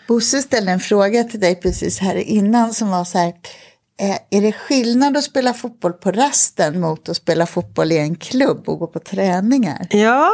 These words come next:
Speaker 2: och ur det här perspektivet så skulle jag säga att det, eh, skulle vi fråga Bruce Perry vad han tycker är bäst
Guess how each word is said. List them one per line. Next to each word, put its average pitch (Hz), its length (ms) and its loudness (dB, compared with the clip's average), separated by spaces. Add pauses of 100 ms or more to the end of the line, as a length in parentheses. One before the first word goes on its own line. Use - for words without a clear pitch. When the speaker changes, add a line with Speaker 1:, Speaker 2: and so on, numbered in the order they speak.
(140)
Speaker 2:
och 226 220 2
ur 247 120 4
det 240 60 4
här 370 200 2
perspektivet 185 680 0
så 190 100 0
skulle 170 280 0
jag 175 60 -2
säga 156 220 -4
att 170 100 -10 (100)
det, 226 380 2 (160)
eh, - 280 -10
skulle - 280 -2
vi 220 100 2
fråga 220 300 0
Bruce 214 260 0
Perry 247 280 2
vad 202 100 0
han 220 160 2
tycker 202 220 0
är 180 60 0
bäst - 520 0